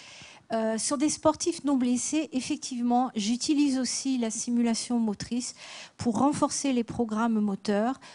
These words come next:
pour renforcer l'apprentissage, que ce soit dans les phases initiales ou plus tardives, pour, euh, éradiquer un défaut technique et le remplacer par un geste juste.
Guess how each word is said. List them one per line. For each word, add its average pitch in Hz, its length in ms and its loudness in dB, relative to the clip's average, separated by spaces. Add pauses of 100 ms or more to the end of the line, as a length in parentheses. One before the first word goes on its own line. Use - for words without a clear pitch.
(100)
pour 208 160 -2
renforcer 262 480 2
l'apprentissage, 254 800 0
que - 80 -2
ce 214 160 -6
soit 240 180 -2
dans 220 140 2
les 214 140 4
phases 226 360 0
initiales 226 640 2 (120)
ou - 20 -4
plus - 220 -10
tardives, 202 500 -2 (520)
pour, 254 440 0
euh, 220 200 2 (100)
éradiquer 277 680 2
un 226 80 0
défaut 233 360 0
technique 247 640 -2
et 226 100 0
le 226 100 4
remplacer 247 580 0
par 208 220 -4
un 214 100 2
geste 220 400 -2
juste. 202 540 -6